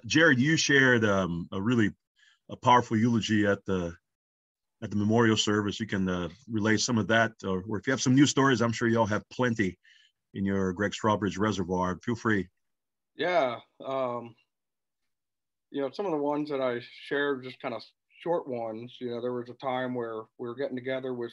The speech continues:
Speaker 2: some, uh, uh, Sovereign Grace pastors. So, you know, these guys would be on our, on our side in soteriology, but a lot of worship and other issues,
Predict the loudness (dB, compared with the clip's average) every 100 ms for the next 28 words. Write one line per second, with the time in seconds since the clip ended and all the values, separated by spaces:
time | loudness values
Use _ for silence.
0 | -12 -10 -10 -10 -10 -10 -12 _ _ _
1 | _ _ _ _ _ -20 -16 -2 0 2
2 | 0 -2 -4 -4 -8 -10 -10 -16 -18 -18
3 | -20 -14 -12 -10 -10 -10 -10 -10 -8 -6
4 | -6 -8 -10 -10 _ _ _ _ _ _
5 | _ -6 -2 -2 -2 -4 -4 -4 -4 -2
6 | 2 4 4 2 0 -4 -6 -2 0 2
7 | 2 2 0 -2 -2 -2 -2 -2 -2 0
8 | 0 0 -2 -2 -4 -4 -2 -2 0 -2
9 | -4 -6 -4 -4 -8